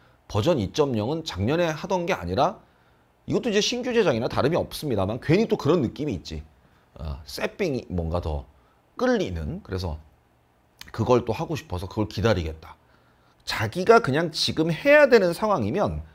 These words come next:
그냥 주어진 상황에서 최선을 다하면 되는 거기 때문에 너무 뭐 강좌 선택이라든지 뭐 수강 로직에 대한 고민을 너무 깊게 할 필요는 없습니다. 어, 어떤 강좌를 들어도 그걸 그냥 씹어먹을 정도로 열심히 하겠다라는 느낌으로 믿음을 갖고 따라오면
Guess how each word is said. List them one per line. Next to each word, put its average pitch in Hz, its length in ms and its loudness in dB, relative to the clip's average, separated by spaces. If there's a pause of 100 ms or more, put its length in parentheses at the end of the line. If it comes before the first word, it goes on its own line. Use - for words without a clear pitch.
(240)
그냥 190 280 -2
주어진 233 640 8
상황에서 175 460 0
최선을 214 380 -2
다하면 120 320 -4
되는 107 200 -2
거기 85 180 -2
때문에 87 500 -6 (480)
너무 185 280 0
뭐 240 160 6
강좌 175 420 0
선택이라든지 185 1300 -2 (460)
뭐 - 100 -8
수강 233 300 0
로직에 151 500 4
대한 180 280 4
고민을 107 420 -2
너무 110 220 -6
깊게 - 340 0
할 240 140 6
필요는 170 280 -6
없습니다. 214 580 -8 (240)
어, 73 380 -6
어떤 165 340 0
강좌를 120 400 2
들어도 156 560 2 (280)
그걸 143 260 6
그냥 143 200 2
씹어먹을 262 600 6
정도로 139 340 2
열심히 104 320 0
하겠다라는 156 760 -2
느낌으로 165 480 -2
믿음을 170 360 0
갖고 143 260 -4
따라오면 196 580 0